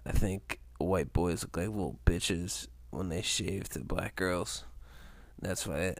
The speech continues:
that's why they dig it. And then white girls, they're like, "Oh my God, he's got a beard, he's a bum." 'Cause they're, especially in the Midwest, 'cause they're all stupid. Um, they're like that baby face.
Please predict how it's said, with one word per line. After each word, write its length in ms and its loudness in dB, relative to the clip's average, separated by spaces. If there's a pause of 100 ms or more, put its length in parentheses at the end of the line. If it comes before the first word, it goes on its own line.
that's 240 -2
why 120 4
they 120 0
dig 300 2
it. 140 2 (500)
And 120 -2
then 180 0
white 240 4
girls, 500 0
they're 160 0
like, 220 6
"Oh 140 2
my 120 4
God, 420 4
he's 160 -4
got 240 0
a 40 0
beard, 440 2
he's 220 -4
a 80 -6
bum." 680 4 (840)
'Cause 180 -6
they're, 180 -2 (120)
especially 480 2
in 60 -2
the 60 -4
Midwest, 600 0
'cause 180 -6
they're 140 -2
all 140 2
stupid. 640 0 (1400)
Um, 540 0 (260)
they're 200 0
like 160 0
that 260 -4
baby 300 12
face. 560 -2